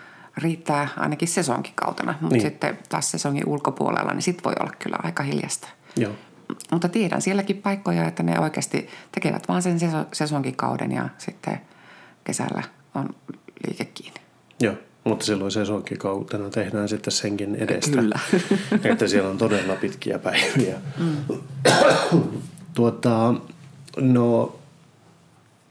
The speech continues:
Speaker 2: Sanna Stylehan, siis sinun yritys, s-,
Speaker 1: Mm.
Speaker 2: sullahan on työntekijöitä nyt.
Speaker 1: Joo.
Speaker 2: Eli sulla ei ole yhtään sopimusyrittäjää eikä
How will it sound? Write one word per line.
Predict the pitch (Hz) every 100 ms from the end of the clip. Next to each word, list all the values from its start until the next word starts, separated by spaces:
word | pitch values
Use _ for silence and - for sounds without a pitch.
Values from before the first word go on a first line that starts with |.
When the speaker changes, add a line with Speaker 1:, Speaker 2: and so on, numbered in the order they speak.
| _ - - - -
Speaker 2:
Sanna | 151 165 170
Stylehan, | - 113 104 98 98 95 - -
siis | - 107 - 127
sinun | - 127 113
yritys, | 101 98 101 - - - - - - -
s-, | 180
Speaker 1:
Mm. | 170
Speaker 2:
sullahan | 175 143 123 110
on | 98 98
työntekijöitä | 98 98 98 - - - -
nyt. | - - - -
Speaker 1:
Joo. | 196
Speaker 2:
Eli | - 98
sulla | 95 120 110
ei |
ole | 101
yhtään | 107 113 101 98 -
sopimusyrittäjää | - 113 110 110 107 104 98 98 98
eikä | 98 98 - 98 95